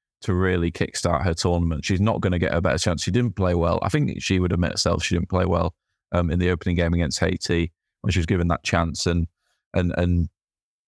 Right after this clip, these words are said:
yeah, it was a, a little bit better against Denmark, but I felt at times was just like, just, just not physical enough, just not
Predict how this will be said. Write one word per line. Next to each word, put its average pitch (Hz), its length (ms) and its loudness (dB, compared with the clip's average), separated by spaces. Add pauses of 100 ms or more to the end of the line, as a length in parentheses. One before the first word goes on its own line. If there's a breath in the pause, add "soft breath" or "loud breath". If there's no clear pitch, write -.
(580)
yeah, 95 100 2
it 90 40 2
was 90 120 0
a, 104 100 0 (440)
a 104 40 0
little 110 200 0
bit 87 160 -2
better 80 180 0
against 90 340 -2
Denmark, 87 480 0
but - 120 -2
I - 20 -6
felt 92 240 0
at - 80 -4
times 87 380 0
was 80 80 -4
just - 240 -2
like, 80 120 2
just, 98 220 -4
just - 200 -2
not - 180 -4
physical 95 420 -2
enough, 87 240 0
just - 220 -4
not 98 180 0